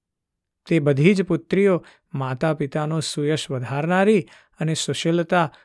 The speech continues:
ઉદારતા વગેરે ગુણોથી સંપન્ન હતી. તેઓ પૌરંજની નામે વિખ્યાત થઈ. એટલામાં જ તે સમ્રાટના લાંબા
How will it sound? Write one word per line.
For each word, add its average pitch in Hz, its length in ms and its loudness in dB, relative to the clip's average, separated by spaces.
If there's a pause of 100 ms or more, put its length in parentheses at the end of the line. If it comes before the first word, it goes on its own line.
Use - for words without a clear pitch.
(120)
ઉદારતા 143 540 -2
વગેરે 143 420 -4
ગુણોથી 135 440 -4
સંપન્ન 143 560 -4
હતી. 117 280 -8 (1200)
તેઓ 156 260 0
પૌરંજની 151 1000 2 (840)
નામે 147 300 0
વિખ્યાત 127 520 -6
થઈ. - 220 -16 (1080)
એટલામાં 156 580 0
જ 208 80 -6 (300)
તે 175 100 0
સમ્રાટના 147 760 -2
લાંબા 143 640 -4